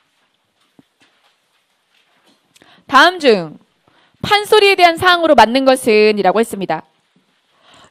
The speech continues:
여러 사람들이 배역을 나누어 공연한. 여러분, 여러 사람들 판소리가?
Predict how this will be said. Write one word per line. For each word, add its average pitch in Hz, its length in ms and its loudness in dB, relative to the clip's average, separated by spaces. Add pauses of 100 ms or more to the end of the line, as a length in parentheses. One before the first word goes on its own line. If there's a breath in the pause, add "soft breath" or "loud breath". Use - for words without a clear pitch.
여러 302 300 6
사람들이 392 480 0
배역을 302 400 2
나누어 240 380 4
공연한. 233 600 -2
여러분, 220 240 0
여러 254 240 4
사람들 320 360 0
판소리가? 370 580 -2